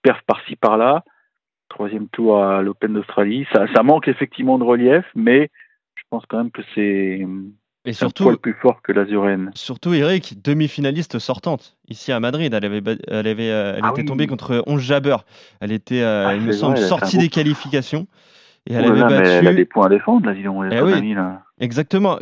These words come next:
Speaker 2: Korpatch, Burel, ça, c'était en, en qualif. Et ensuite, euh, son parcours, c'est Ostapenko, Parisas Diaz, Bouskova, Anisimova, avant de perdre donc en deux sept, six deux, six trois en demi-finale face à Onze Jabeur. Donc, euh, donc voilà,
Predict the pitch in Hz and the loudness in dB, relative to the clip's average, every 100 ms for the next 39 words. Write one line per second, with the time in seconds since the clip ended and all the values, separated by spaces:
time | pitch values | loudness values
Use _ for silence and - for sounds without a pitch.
0 | - 202 196 196 196 143 135 160 165 165 | -2 -2 0 0 0 -4 -2 0 2 2
1 | 135 - 147 139 123 139 127 117 - 117 | 0 -2 -4 -4 -2 0 0 0 -4 -6
2 | - 135 175 - - _ - - - - | -4 -2 -4 -8 -16 _ -20 -20 -18 -6
3 | 135 131 - 175 170 147 131 - 123 135 | -2 -2 -2 -4 -2 0 0 -2 -4 -4
4 | - 165 - - 175 - - 165 160 202 | -4 -6 -4 -4 -2 -2 -2 -2 -2 -2
5 | 196 175 160 147 151 131 147 175 151 143 | -2 0 0 0 -2 -2 -2 -2 -2 -8
6 | 185 - 175 160 175 - 160 160 156 - | -8 -2 -2 0 0 0 -2 -2 -4 -4
7 | 160 139 151 165 _ _ - 120 127 131 | -2 0 0 -2 _ _ -6 -4 -2 -2
8 | 120 139 135 135 127 117 117 139 127 120 | -2 -2 -2 -4 -4 -4 -4 -6 -8 -10
9 | 107 123 - - 135 123 107 107 - 113 | -6 -8 -8 -8 -4 -4 -4 -8 -6 -4
10 | 123 - _ _ _ 107 - 110 113 113 | -4 -8 _ _ _ -8 -4 -4 -4 -4
11 | 107 143 127 107 113 104 101 98 110 131 | -2 -2 -2 -4 -4 -4 -4 -6 -6 0
12 | 147 107 113 | 2 2 0